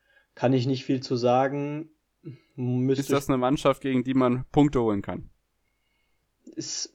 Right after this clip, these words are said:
Speaker 1: Stuttgart ist schwer einzuschätzen, die Saison, finde ich. Ähm, rela-, also vom, von der Platzierung relativ konstant auf zehn, aber hat er jetzt auch in,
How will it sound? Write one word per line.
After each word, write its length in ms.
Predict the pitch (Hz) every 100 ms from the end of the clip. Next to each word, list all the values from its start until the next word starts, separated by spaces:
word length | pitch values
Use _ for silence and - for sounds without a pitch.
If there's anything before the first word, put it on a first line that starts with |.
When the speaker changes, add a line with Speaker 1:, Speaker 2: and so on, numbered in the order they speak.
| 147
Speaker 1:
Stuttgart 440 | - 175 170 180
ist 200 | 156 -
schwer 260 | - 139 113
einzuschätzen, 640 | 127 127 - 123 117 127 117
die 120 | 113
Saison, 360 | 117 113 117
finde 320 | 110 120 120 139
ich. 260 | - - -
Ähm, 800 | 131 123 123 120 120 117 120 123 _ _ _ _ _ _ _
rela-, 420 | 139 135 139 143 135
also 160 | 127
vom, 260 | 139 135 131
von 100 | 139
der 80 | 135
Platzierung 560 | 131 - 160 151 147
relativ 400 | 139 143 139 147
konstant 540 | 151 131 - 165 175 170
auf 220 | 139 -
zehn, 360 | - 160 160
aber 380 | 139 135 131 131
hat 160 | 139 143
er 60 |
jetzt 140 | 139 135
auch 240 | 139 131
in, 420 | 139 135 135 127